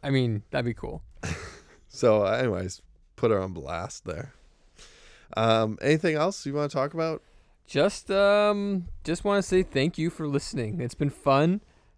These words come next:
Speaker 1: uh, getting the feedback this year. Um, trying to get, uh, trying to get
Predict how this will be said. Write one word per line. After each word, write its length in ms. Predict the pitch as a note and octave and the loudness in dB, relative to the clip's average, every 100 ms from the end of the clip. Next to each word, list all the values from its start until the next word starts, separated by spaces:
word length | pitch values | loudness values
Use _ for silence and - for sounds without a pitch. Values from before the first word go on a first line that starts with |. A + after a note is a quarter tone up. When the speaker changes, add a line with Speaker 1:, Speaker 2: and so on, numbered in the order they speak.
| - | -4
Speaker 1:
uh, 300 | C3 B2 B2 - | 0 2 0 2
getting 240 | C3+ C#3 | 2 4
the 60 | B2 | 0
feedback 880 | - C#3 C#3+ C3 C#3+ B2+ C3 - - | -4 -4 -4 -2 0 0 0 -4 -4
this 260 | C3 - | -2 -2
year. 440 | C3 A#2+ A#2+ B2 D#3+ _ _ _ _ _ - | -2 0 2 2 0 _ _ _ _ _ -10
Um, 720 | C3+ A#2 A#2 A#2 A2+ A2+ A2+ - _ _ _ _ _ _ _ - - | -4 -2 -2 -2 -2 -4 -6 -10 _ _ _ _ _ _ _ -20 -18
trying 280 | - D3 C3 | 0 2 2
to 80 | B2+ | 0
get, 400 | B2+ B2 B2+ - | 0 -2 -2 -2
uh, 460 | B2+ A#2+ A#2+ A#2+ A#2+ | 0 2 0 -2 0
trying 180 | D#3+ | 2
to 80 | D3+ | 2
get 280 | C#3 D#3 D3+ | 4 2 2